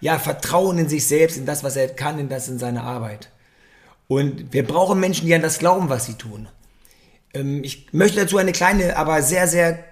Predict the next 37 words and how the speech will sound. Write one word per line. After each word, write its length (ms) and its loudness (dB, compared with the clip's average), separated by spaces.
coole, 580 4
aufschlussreiche 800 0
Geschichte 420 -8
erzählen. 480 -12
Und 160 -2
zwar 160 6
die 140 2
Geschichte 400 4
der 160 8
Gebrüder 420 4
Wright. 380 2
Es 140 0
war 300 4
damals 460 2
frühe 300 2
zwanzigste 420 0
Jahrhundert 480 2
und 140 -2
da 120 -4
war 140 -2
das 140 -2
der 180 -2
Wunsch, 320 0
der 120 -4
Wunsch 200 2
zu 100 4
fliegen, 400 2
das 160 0
war 140 2
damals 340 0
so, 320 4
ja, 260 2
so 140 -2
wie 60 2
der 100 2
Internetboom 640 4
heute. 340 4